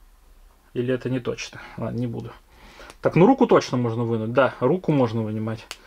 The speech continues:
То есть, э, по-, теперь понятно, почему они так легко сгибаются, потому что они могут выниматься,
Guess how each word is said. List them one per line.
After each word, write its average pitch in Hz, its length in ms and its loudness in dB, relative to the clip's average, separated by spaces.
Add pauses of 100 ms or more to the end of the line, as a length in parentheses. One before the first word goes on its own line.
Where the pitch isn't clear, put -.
(380)
То - 60 4
есть, 143 180 4
э, 151 80 6
по-, 151 160 0
теперь 214 220 6
понятно, 214 420 2
почему 147 380 0
они 139 120 0
так 123 180 -4
легко 156 320 2
сгибаются, 151 600 2
потому 135 300 0
что - 160 0
они 156 160 2
могут 120 260 0
выниматься, 135 640 0